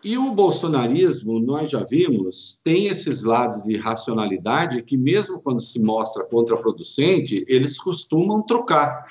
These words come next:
né? E, e ir adiante. Porque essa, essa, essa base nas redes sociais de, a que o Fábio se referiu há pouco, essa gente exige isso,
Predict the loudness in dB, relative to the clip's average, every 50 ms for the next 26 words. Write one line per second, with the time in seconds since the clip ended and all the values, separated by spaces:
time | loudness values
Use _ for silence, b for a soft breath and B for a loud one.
0 | B B B B -6 -2 -2 0 -2 -2 -4 -4 -2 0 0 0 0 0 0 2
1 | 2 4 2 2 2 2 2 2 0 0 -2 -8 -14 -20 _ _ _ _ _ _
2 | _ _ _ _ _ _ _ _ _ _ 0 2 2 2 2 2 2 4 6 4
3 | 4 2 2 2 2 2 0 -4 -4 -4 -2 -2 -2 -4 -4 -6 -6 -8 -8 -8
4 | -8 -8 -6 -4 -4 -4 -4 -4 -6 -6 -6 -8 -10 -14 -12 -10 -8 -8 -6 -4
5 | -4 -4 -2 0 2 2 2 2 0 -2 -4 -4 -6 -6 -8 -6 -6 -6 -6 -6
6 | -10 -12 -12 -8 -6 -4 -2 -2 -2 -2 -4 -6 -6 -6 -6 -4 -4 -6 -4 -2
7 | -2 -2 -2 -2 -4 -8 -8 -6 -4 -2 0 2 2 2 2 4 6 6 6 6
8 | 4 2 -2 -2 -2 -2 -2 -2 0 0 0 -2 0 2 2 2 2 0 -2 -2
9 | -2 -2 -2 -2 -2 -2 -2 -4 -8 -16 -20 -20